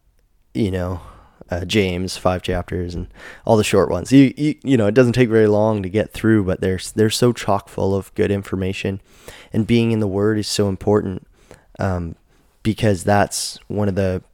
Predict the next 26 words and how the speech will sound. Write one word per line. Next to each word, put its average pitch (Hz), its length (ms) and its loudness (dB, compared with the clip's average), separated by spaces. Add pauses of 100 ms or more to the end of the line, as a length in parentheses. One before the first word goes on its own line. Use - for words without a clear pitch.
(300)
primary 110 420 2
ways 95 480 -2
we 98 160 -4
know 95 440 -2
the 95 80 -4
will 98 200 -2
of 90 140 -6
God. 101 480 0 (720)
Um, 78 480 -10 (1000)
you 98 120 -6
know, 90 200 -4 (100)
the 101 320 -4
will 107 220 2
of 95 100 -2
God 101 320 2
made, 98 460 -2 (200)
made 104 320 0
known 107 280 2
to 104 200 -2
us - 460 -4
through 98 200 -4
Christ. 104 600 2 (400)
<laughs> - 80 -14 (540)
Uh, 90 300 -4 (360)
in 101 200 -2
him, 95 360 -2